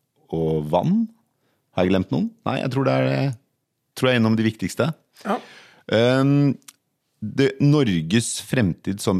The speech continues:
Speaker 1: energinasjon er jo også litt i spill nå,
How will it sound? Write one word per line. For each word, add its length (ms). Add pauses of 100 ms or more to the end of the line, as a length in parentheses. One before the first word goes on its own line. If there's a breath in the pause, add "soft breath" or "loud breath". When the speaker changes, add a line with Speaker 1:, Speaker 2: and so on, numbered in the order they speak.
Speaker 1:
energinasjon 1080
er 180
jo 80
også 320
litt 400
i 60
spill 880
nå, 80